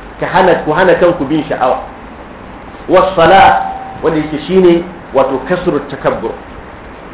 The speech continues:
karya girman kai. Domin abubuwan da suke hana mutum bin gaskiya shine imma al-kibr wa imma ash-shahwa.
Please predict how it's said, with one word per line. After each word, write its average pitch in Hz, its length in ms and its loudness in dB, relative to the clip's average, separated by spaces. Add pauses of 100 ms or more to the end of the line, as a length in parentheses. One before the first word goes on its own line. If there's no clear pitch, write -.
(260)
karya 185 320 4
girman 139 340 0
kai. 127 140 -4 (580)
Domin 165 220 2
abubuwan 202 400 4
da 175 80 2
suke 185 160 0
hana 175 180 0
mutum 160 320 -2
bin 160 180 0
gaskiya 139 520 2 (380)
shine 165 400 -4
imma 175 500 4
al-kibr 175 420 0 (300)
wa 127 100 2
imma 160 300 -2
ash-shahwa. 107 480 -8